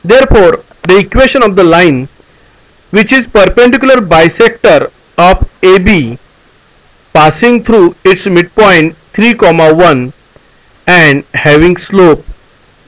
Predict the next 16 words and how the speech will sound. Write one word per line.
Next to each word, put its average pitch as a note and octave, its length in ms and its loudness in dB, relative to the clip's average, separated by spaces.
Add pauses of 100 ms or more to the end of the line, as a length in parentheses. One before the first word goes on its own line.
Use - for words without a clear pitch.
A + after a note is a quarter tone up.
(640)
five G3 360 2
upon D#3 500 0 (100)
two C#3 320 0 (760)
is F#3+ 540 0 (800)
Y F3 460 2
minus D#3+ 600 0
one E3+ 380 0 (280)
is F3 220 0
equal F#3 480 0
to B2+ 320 -6 (1800)
five F#3+ 260 2
upon D#3 400 0
two F3 340 -2 (180)
into D#3+ 560 0 (480)
X F3+ 300 -2
minus C3+ 420 -2